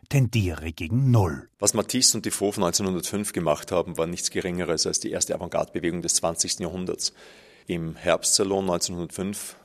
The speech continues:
Speaker 2: war der große Skandal darin gelegen, dass hier eine scheinbar anarchische Malerei, die überhaupt nichts mehr abbildet, keine Wirklichkeit wiedergibt, äh, vor den Augen getreten ist. Und das hat man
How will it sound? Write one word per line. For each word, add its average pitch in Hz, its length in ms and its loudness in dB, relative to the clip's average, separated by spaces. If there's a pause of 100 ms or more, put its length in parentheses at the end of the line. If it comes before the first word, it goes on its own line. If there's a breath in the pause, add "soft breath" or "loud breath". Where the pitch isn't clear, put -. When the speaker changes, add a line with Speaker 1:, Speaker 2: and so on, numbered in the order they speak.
Speaker 2:
war 82 120 -2
der 87 80 -2
große 95 260 0
Skandal 80 460 0
darin 87 440 0 (340 loud breath)
gelegen, 87 380 0
dass - 160 0
hier 87 380 0
eine 82 260 -4
scheinbar 87 440 0
anarchische 90 560 -2
Malerei, 80 440 2
die 92 120 -4
überhaupt 85 360 -4
nichts - 200 -2
mehr - 120 -2
abbildet, - 720 -6
keine 85 220 -8
Wirklichkeit 104 480 -2
wiedergibt, 95 500 -4 (460 loud breath)
äh, 87 80 -6
vor 87 160 -4
den 85 100 -4
Augen 92 300 -2
getreten 92 400 -2
ist. - 180 -2
Und 90 80 -12
das 92 160 0
hat 95 140 -4
man 85 160 -6